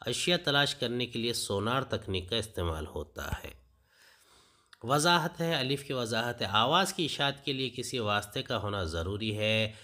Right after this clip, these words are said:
चूँकि खला में हवा वगैरह नहीं है, इसलिए खला में आवाज़ का फैलाव नहीं होता। बे की वजाहत है, पानी में आवाज़ की रफ्तार चौदह सौ अट्ठानवे माइ-, मीटर पर सेकंड है और स्टील में आवाज़ की रफ्तार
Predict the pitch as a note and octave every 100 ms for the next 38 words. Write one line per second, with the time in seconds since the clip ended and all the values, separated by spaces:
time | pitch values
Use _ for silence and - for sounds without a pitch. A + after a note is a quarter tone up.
0 | - - F#3 F#3 F#3 - C3 D3 D3+ A#2+
1 | G#2+ A#2+ A#2 A2+ G2+ A2 G#2+ G2 F#2+ B2+
2 | B2+ B2+ A#2+ - A#2+ - G2+ A2 A2+ G2+
3 | E2+ E2+ F2 F2 A2+ A2+ - G2 B2+ B2
4 | F#2 F#2 F2 D#2+ - D#2+ - - - -
5 | - - - _ - C3+ F#3 G3+ F3+ D3+
6 | E3 D3+ D#3+ - C#3 D#3 D#3 D3 B2+ A#2
7 | C3 C3 B2 G2+ G2 B2+ C#3+ - G#2+ F2
8 | F2+ A2+ A#2 A#2 A2+ A2+ - - _ _
9 | - C#3 D3 E3+ D#3+ D3 - - C3+ D3
10 | D3+ B2+ A2+ A#2 G#2+ - _ - - _
11 | - A2+ B2+ C3 A#2+ F2 B1+ B2 D3+ D#3
12 | C#3+ D3+ - B2+ C3 C3+ B2+ C3 C3 A2+
13 | - C#3 C3+ B2+ A2+ G#2+ A#2+ B2 - A2+
14 | G#2+ -